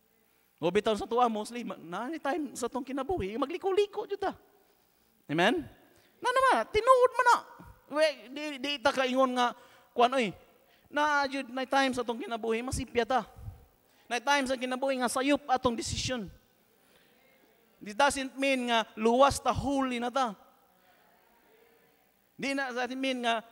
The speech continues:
luwas ta nga, murabi ta, nga godly. Sa karon pa gani, ah, tanawa na yung cellphone, oh. Di ba? Mga music ka na, unsa?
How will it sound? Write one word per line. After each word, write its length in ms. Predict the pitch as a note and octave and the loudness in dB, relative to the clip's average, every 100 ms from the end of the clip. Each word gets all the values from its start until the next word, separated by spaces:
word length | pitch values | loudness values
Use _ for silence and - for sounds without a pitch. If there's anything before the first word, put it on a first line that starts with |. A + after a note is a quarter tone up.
| - | -8
luwas 360 | A3 C4 C4 - | -2 6 8 8
ta 160 | C4+ | 4
nga, 160 | A#3+ A#3 | 0 0
murabi 360 | A#3 B3+ C4 B3 | -4 -4 -6 -6
ta, 160 | B3+ | -8
nga 300 | A#3+ - C4 C4+ - _ C4 D4 | -8 -10 -12 -12 -14 _ -20 -4
godly. 440 | D4 C4 C#4 A#3 - - - | -4 -4 -8 -10 -12 -18 -16
Sa 80 | - | -12
karon 320 | C#4 F#3 G3 | -6 -4 -4
pa 80 | F#3+ | -6
gani, 400 | F#3 G3+ G#3+ A3+ | -4 -2 -4 -8
ah, 160 | - C#3 _ _ _ | -12 -14 _ _ _
tanawa 400 | - C3 F3 F#3+ | -12 -6 -4 -4
na 120 | F#3+ F#3+ | -6 -6
yung 120 | F#3 | -8
cellphone, 520 | F#3+ G3+ G3+ G3 D#3 | -8 -10 -8 -8 -8
oh. 40 | - _ _ | -12 _ _
Di 60 | B2+ | -6
ba? 280 | D#3 F3+ D3 | 0 0 0
Mga 240 | D3 D#3 | -2 -4
music 360 | D#3+ F#3+ - F#3+ | -4 -4 -4 -4
ka 80 | G#3 | -2
na, 160 | C#4+ D3+ | -2 -2
unsa? 280 | E3 F3 | -4 -4